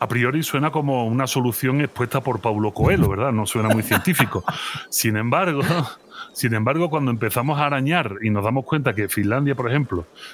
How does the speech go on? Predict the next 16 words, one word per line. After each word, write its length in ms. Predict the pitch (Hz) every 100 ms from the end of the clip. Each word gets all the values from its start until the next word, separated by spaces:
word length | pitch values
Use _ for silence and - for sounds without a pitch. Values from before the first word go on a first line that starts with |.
| - -
tiene 180 | 127
un 120 | 131 127
ochenta 420 | 123 131 110 107
y 100 | 104
seis 400 | - 196 131 -
por 240 | - 110
ciento 400 | - 165 143 113
de 100 | 107
confianza 600 | 101 104 98 131 143 -
interpersonal 720 | 110 104 95 95 - 117 143 98 - - - -
y 80 | 107
nos 120 | 107
damos 200 | 127 131
cuenta 320 | - 139 117
que 100 | 123
es 180 | 120